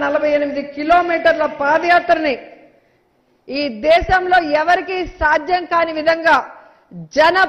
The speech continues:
ప్రభంజనంతో ముందుకు తీసుకువెళ్లిన వ్యక్తి ఎవరైనా ఉన్నారు అంటే అది one and only జగన్ గారు. ఈ రాష్ట్రాన్ని growth రేట్లో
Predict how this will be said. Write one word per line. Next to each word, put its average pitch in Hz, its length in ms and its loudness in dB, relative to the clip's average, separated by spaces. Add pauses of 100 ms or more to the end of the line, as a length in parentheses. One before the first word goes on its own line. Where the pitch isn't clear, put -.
ప్రభంజనంతో 359 760 2 (180)
ముందుకు 320 360 -6
తీసుకువెళ్లిన 302 540 -2 (120)
వ్యక్తి 277 320 0 (340)
ఎవరైనా 277 320 -2 (140)
ఉన్నారు 285 420 0
అంటే 294 260 2 (560)
అది 247 160 -6 (200)
one 285 140 -2 (140)
and 302 140 -6 (140)
only 330 280 -4 (680)
జగన్ 269 360 -2
గారు. 208 220 -4 (1120)
ఈ 269 140 -8 (160)
రాష్ట్రాన్ని 349 520 2 (100)
growth 339 320 4
రేట్లో 339 240 2